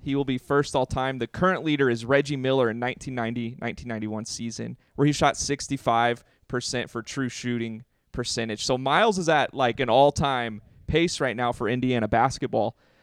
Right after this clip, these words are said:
That has a lot to do with his mid-range game that has continued to be good, but then his three-point percentage is, um, at an all-time high. And you already mentioned it. I mean, this is the Tyrese Halliburton effect. It has to be one hundred percent.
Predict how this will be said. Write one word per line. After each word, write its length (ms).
That 180
has 120
a 40
lot 400
to 100
do 380
with 300
his 160
mid-range 440
game 340
that 200
has 300
continued 440
to 80
be 120
good, 260
but 140
then 100
his 140
three-point 460
percentage 720
is, 500
um, 540
at 160
an 60
all-time 400
high. 400
And 400
you 200
already 200
mentioned 360
it. 180
I 80
mean, 140
this 200
is 100
the 120
Tyrese 400
Halliburton 440
effect. 400
It 80
has 400
to 80
be 180
one 140
hundred 220
percent. 360